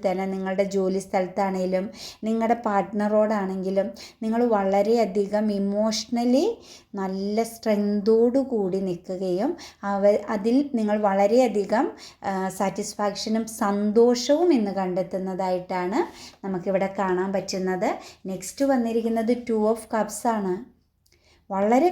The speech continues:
കണക്റ്റഡ് ആവുന്നു. ഇമോഷണലി നിങ്ങൾ വളരെയധികം സാ-, ഹാപ്പിനെസ്സിലേക്ക് പോകുന്നു. നിങ്ങൾ ഏതോ ഒരു സാഹചര്യത്തെ, ഒരു വ്യക്തിയെ തന്നെ ആവാം, നിങ്ങൾ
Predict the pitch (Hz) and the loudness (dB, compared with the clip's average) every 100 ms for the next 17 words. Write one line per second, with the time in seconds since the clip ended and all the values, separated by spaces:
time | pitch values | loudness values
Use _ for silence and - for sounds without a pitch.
0 | 349 277 254 247 262 254 233 202 180 170 | 2 2 2 -2 0 2 2 0 0 -2
1 | - 190 185 196 196 226 220 226 220 214 | -4 -4 -2 -2 -4 -4 -4 -2 -2 0
2 | 214 254 392 - - - 196 190 196 220 | 2 2 0 -8 -20 -8 -2 0 2 2
3 | 240 349 320 240 214 220 349 453 - - | 4 4 4 2 2 2 0 -4 -12 -8
4 | 208 196 - - 202 208 208 226 240 240 | -4 -4 -6 -6 -4 -4 -4 -4 -2 0
5 | 247 240 247 220 208 202 202 202 - - | 2 2 2 0 0 0 -2 -6 -10 -14
6 | - 269 285 311 262 226 254 254 226 226 | 0 4 6 6 4 4 2 2 0 -2
7 | 214 185 180 180 190 185 190 185 - 220 | -4 -4 -4 -6 -8 -6 -6 -6 -2 0
8 | 226 226 220 - 262 269 240 220 208 185 | 4 2 2 0 2 2 0 0 0 -2
9 | 185 208 - - 269 285 | -4 -8 -16 -6 2 4